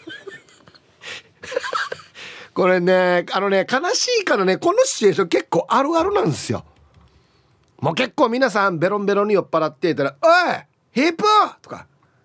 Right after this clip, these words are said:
「いつも見てるよ。お前よりお-、俺が面白いから俺出せ」とか、こんなの結構あったりするわけですよね。「あ、そうっすね。じゃあ僕に何かあったらよろしくお願いします」って言ってますけど。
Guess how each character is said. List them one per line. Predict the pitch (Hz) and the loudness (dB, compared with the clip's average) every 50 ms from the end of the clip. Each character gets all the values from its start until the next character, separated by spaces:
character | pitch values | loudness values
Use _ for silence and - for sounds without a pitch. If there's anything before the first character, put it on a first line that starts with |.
| _ _ _ _ _ _ _ _ _ _ _ - | _ _ _ _ _ _ _ _ _ _ _ -2
「い | 233 | -2
つ | 240 233 320 | 0 0 0
も | 381 381 | 2 2
見 | 392 370 | 2 2
て | 349 415 | 2 2
る | 392 392 | 2 4
よ。 | 359 311 240 165 110 - - _ _ _ _ _ _ _ - - _ _ _ _ _ _ _ _ _ - - _ - | 4 4 2 2 -2 -6 -12 _ _ _ _ _ _ _ -20 -20 _ _ _ _ _ _ _ _ _ -20 -20 _ -2
お | - 240 | 0 2
前 | 320 381 392 403 403 | 4 4 4 4 4
よ | 392 | 4
り | 339 | 4
お-、 | 277 277 311 311 - - | 4 4 2 0 -2 0
俺 | 311 339 370 381 | 2 2 2 2
が | 381 381 | 4 2
面 | 349 262 | 2 4
白 | 180 339 302 294 | 4 2 2 2
い | |
か | 214 247 | 2 2
ら | 254 | 2
俺 | 277 285 294 | 4 2 2
出 | 226 233 226 | 2 0 0
せ」 | - 269 247 185 | 2 0 0 0
と | 135 135 | 0 -4
か、 | 127 | -4
こ | 120 170 202 | -4 -4 -4
ん | 220 | -2
な | 208 175 | -2 -4
の | 151 | -4
結 | 135 - 175 | -2 -4 -6
構 | - - 123 | -4 -2 -4
あ | 123 | -4
っ | - | -2
た | - | -4
り | 147 127 | -4 -4
す | 127 | -2
る | 151 | -4
わ | 143 110 | -4 -4
け | - | -6
で | 90 | -12
す | - - | -12 -10
よ | 127 | -8
ね。 | 139 135 107 - _ _ _ _ _ _ _ _ _ _ _ - | -8 -8 -8 -10 _ _ _ _ _ _ _ _ _ _ _ -8
「あ、 | - 214 220 | -6 -6 -4
そ | - - 196 | 0 0 0
う | |
っ | 208 | 0
す | 170 - 185 | 0 -2 0
ね。 | 175 196 208 220 214 190 | 2 2 2 2 2 0
じ | 139 180 | 2 2
ゃ | 180 | 0
あ | 170 | 0
僕 | 151 165 151 190 | 0 -2 -4 -2
に | 208 214 | 0 2
何 | 208 220 240 | 2 2 0
か | 226 208 | 0 -2
あ | |
っ | - | -2
た | - 156 | 0 0
ら | 151 | 2
よ | 160 170 | 2 2
ろ | |
し | 160 - | 0 0
く | - 202 | 0 0
お | |
願 | 160 143 151 | 0 2 0
い | 147 | 0
し | 147 | -2
ま | 139 131 | -4 -6
す」 | 117 110 | -6 -8
っ | |
て | 101 | -6
言 | - 131 | -8 -8
っ | 95 | -8
て | 123 | -8
ま | 113 - | -10 -10
す | - | -8
け | - 104 | -8 -8
ど。 | 95 92 85 | -8 -8 -10